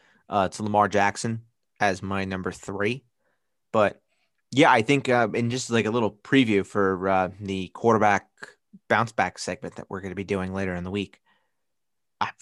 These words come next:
Kyler Murray's gotta be one of the top bounce back candidates, at least from week twelve on. I mean, just looking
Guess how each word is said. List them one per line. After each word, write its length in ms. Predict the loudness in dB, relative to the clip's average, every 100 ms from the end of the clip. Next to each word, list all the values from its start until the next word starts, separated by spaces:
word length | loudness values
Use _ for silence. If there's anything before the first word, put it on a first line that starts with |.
| -2
Kyler 320 | 4 4 4
Murray's 340 | 4 4 2
gotta 200 | 0 0
be 240 | 0 -8 -12 _
one 200 | -6 -6
of 60 | -6
the 60 | -6
top 340 | 0 0 0
bounce 220 | -4 -4
back 360 | -4 -4 -4 _ _ _
candidates, 440 | -4 -2 -4 -10 -8
at 140 | -4
least 240 | -4 -4 -6
from 320 | -8 -8 -6
week 220 | -6 -8
twelve 480 | -6 -2 0 -2 -6 -10 -2
on. 320 | -2 -2 -6
I 160 | _ -14
mean, 220 | -14 -10
just 260 | -10 -8
looking 420 | -6 -4 -4 -4